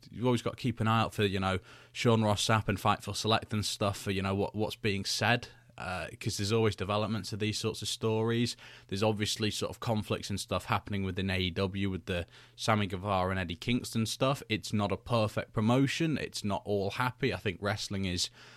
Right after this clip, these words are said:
it's quite a macho sport. There's a lot of big egos and personalities. But I don't think they would sacrifice such an exciting story and match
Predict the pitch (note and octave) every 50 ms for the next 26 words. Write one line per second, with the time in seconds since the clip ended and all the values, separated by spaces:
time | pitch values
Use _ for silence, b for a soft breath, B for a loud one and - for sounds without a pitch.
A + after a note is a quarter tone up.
0 | B B B - G2 - - - A#2+ - - G2 G2 A2+ A2+ - - - - -
1 | F2+ F#2+ G2 - - - - A2 A2 B2+ D3+ D#3 - G#2+ G#2+ G2 G#2+ G2+ G#2 G#2+
2 | - G2 - - - G#2+ G2 - - - A#2 A2+ G#2+ G2 - G#2+ G2 G2+ F#2 G2
3 | F#2+ F2+ - A#2 G2+ F#2+ F#2+ - G#2 F#2+ F#2+ A2 A#2+ A#2+ - - B2+ B2 C#3 D#3
4 | D3+ - - B B B B B B B B B B _ _ - B2 B2+ B2+ -
5 | D#3 D#3 D#3+ D3+ - - - - D3+ D3 C3+ - - - A#2 G2+ F2 G2 - -
6 | - - C3 - - - A#2+ G#2 - - G#2+ F#2+ F#2+ F2+ - - - - - G#2+
7 | F#2+ D#2 - - - A#2 A2+ A2+ G#2+ - - A2 G2 - - - - A2+ G#2 G2+
8 | G2 G2 G2 F#2+ F#2+ G2 A2 A2 F#2 - - - - - - -